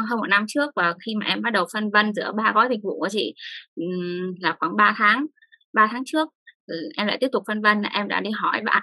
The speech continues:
em, em hỏi là "Có nên, có nên làm cái blog với số tiền như này không?" Thì bạn em bảo là "Nếu thì cần thì cứ làm thôi." Xong rồi em lại tiếp một lần nữa vào cái, ờm,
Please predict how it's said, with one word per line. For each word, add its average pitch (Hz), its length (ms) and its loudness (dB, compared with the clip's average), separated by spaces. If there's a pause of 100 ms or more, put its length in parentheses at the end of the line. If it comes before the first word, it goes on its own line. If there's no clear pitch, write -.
em, 214 160 0 (140)
em 202 100 -8
hỏi 185 180 0
là 190 160 -2 (360)
"Có 233 100 0
nên, 247 180 0 (240)
có 226 100 0
nên 233 220 -4 (140)
làm 175 220 2
cái 220 80 -8
blog 202 280 0
với 240 120 -2
số 247 180 2
tiền 196 160 0
như 190 120 -4
này 185 200 -4
không?" 214 260 0 (580)
Thì 190 80 -6
bạn 165 180 0
em 202 100 -4
bảo 202 80 -2
là 175 100 0
"Nếu 185 180 -2
thì 277 140 -4
cần 185 180 2
thì 190 100 -8
cứ 247 80 0
làm 208 240 2
thôi." 220 220 -2 (400)
Xong 220 220 -4 (100)
rồi 165 220 -2
em 208 180 -2
lại - 300 -8
tiếp - 120 -8 (140)
một 180 100 -6
lần 170 240 2
nữa 240 480 2 (100)
vào 170 280 4
cái, 214 240 2
ờm, 233 240 2